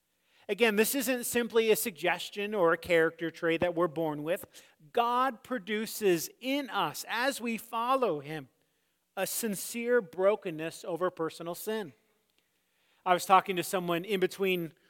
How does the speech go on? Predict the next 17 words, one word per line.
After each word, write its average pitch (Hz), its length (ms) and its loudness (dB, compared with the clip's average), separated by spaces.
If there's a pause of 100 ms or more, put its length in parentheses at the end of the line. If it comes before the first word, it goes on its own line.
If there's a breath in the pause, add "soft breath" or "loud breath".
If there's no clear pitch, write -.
(240 soft breath)
uh, 156 40 -6
after 190 360 0
the 175 120 0
first 196 280 -2
service, 156 360 -4
and 175 100 -6
they 170 60 0
came 175 240 -2
up 175 160 0
to - 100 -14
me 165 180 -4
and 160 120 -4
they 170 100 0
shared 170 480 0 (400 loud breath)
just 208 240 -4
a, 175 220 0
a, 165 240 -2